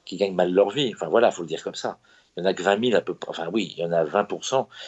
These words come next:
qui vivent à peu près correctement. Quand je dis correctement, c'est comme un, un salarié lambda qui a des, des revenus réguliers, qui peut vraiment, bon, euh, à peu près en vivre. Donc c'est ça qui est compliqué. Et c'est pour ça que nous, on a mis ce fonds de huit cent cinquante mille euros.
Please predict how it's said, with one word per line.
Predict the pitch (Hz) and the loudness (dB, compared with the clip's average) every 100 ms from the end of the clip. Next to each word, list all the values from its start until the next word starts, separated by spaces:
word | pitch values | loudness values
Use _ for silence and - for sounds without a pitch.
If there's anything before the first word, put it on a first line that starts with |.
| - _ | -20 _
qui | - 85 | -10 -6
vivent | 98 123 92 | -2 -2 4
à | 87 | 4
peu | - 87 | 4 -4
près | - 110 | -2 -2
correctement. | - 90 95 - 110 113 | 2 2 2 0 0 0
Quand | 82 | -4
je | |
dis | 80 | -8
correctement, | 82 98 - 87 110 | -4 -4 -4 -2 -2
c'est | - | -2
comme | - 76 | -4 -6
un, | 73 - - _ _ _ _ _ - | -4 -10 -14 _ _ _ _ _ -12
un | - | -8
salarié | - 82 73 - 90 92 | -6 -2 -2 2 4 4
lambda | 80 73 85 - | 4 0 2 2
qui | - 71 73 - | 0 -10 -10 -10
a | - | -10
des, | - - 82 | -8 -6 -4
des | 76 | -4
revenus | 73 78 82 | -6 -4 -4
réguliers, | 80 76 78 82 107 | -4 -6 -6 0 0
qui | 110 - | 0 -6
peut | - | -6
vraiment, | 82 80 78 98 104 82 76 | -4 -4 -2 2 2 2 -2
bon, | 85 78 131 | -4 -4 -8
euh, | - | -12
à | - | -16
peu | - | -18
près | - 110 | -6 -2
en | 98 | -2
vivre. | 92 76 - - - - - | -4 -8 -12 -16 -16 -16 -4
Donc | 98 95 - | -2 -2 0
c'est | - - | 0 2
ça | 95 151 | 2 2
qui | 143 | 0
est | - | -2
compliqué. | 107 - 87 120 208 - _ - _ | -4 -4 -2 0 0 -4 _ -20 _
Et | - 101 - - _ | 2 4 2 -4 _
c'est | - 117 | -10 -2
pour | 123 | 2
ça | 143 | 2
que | - | 2
nous, | 127 107 | -2 2
on | 117 | 4
a | 131 | 4
mis | 123 | 4
ce | - | 0
fonds | - 95 | 0 -2
de | |
huit | 90 | -4
cent | 90 | -10
cinquante | 90 92 90 - | -10 -10 -12 -8
mille | 87 | -4
euros. | 80 90 196 | 0 2 2